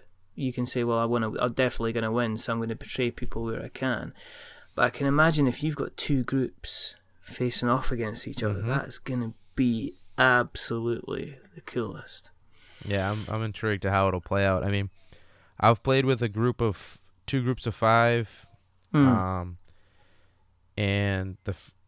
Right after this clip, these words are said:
Speaker 2: there's only one person different in the, from the first game to the second game, so I don't know if we could even get a group of ten. But I mean, if we could get
Speaker 1: Mm.
Speaker 2: six, you can just do two groups of three and do it that way. So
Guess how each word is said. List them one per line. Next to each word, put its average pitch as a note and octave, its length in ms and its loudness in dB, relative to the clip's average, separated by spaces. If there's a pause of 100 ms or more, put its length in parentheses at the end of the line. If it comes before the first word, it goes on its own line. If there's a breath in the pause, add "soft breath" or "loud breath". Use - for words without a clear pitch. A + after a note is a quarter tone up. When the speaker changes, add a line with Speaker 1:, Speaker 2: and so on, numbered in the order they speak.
(160)
Speaker 2:
there's G#2+ 260 2
only A#2+ 160 2
one G#2+ 260 0
person G#2+ 360 -2
different G#2 420 -2 (260)
in G2+ 220 -2
the, F#2+ 200 0 (100)
from G#2 220 -6
the F#2+ 80 -2
first - 280 -2
game F#2+ 120 -4
to F2+ 60 -4
the E2+ 40 -6
second G2+ 360 -2
game, F#2 340 -2
so F#2 300 0
I G2 100 2
don't G2+ 160 0
know G#2 120 0
if G2 100 -4
we G2+ 80 -8
could G2 120 -8
even F#2 200 -2
get F#2+ 160 0
a G2+ 40 0
group A#2 220 -4
of C#3 140 -6
ten. D#3 340 -2 (420 soft breath)
But A2 100 0
I - 20 4
mean, G#2+ 120 0
if G2+ 80 -4
we C#3 100 4
could E3+ 120 10
get C#3+ 120 8
Speaker 1:
Mm. A#2+ 40 0
Speaker 2:
six, D3+ 300 -2
you G2+ 60 -2
can G2 120 0
just G2 180 0
do G2+ 320 2 (240)
two A#2+ 140 -2
groups G#2 320 0
of F#2 80 0
three A#2+ 460 0
and F#2 220 -4 (1000)
do G#2 140 0
it - 80 -4
that G#2+ 240 4
way. F#2 240 -4
So - 340 -8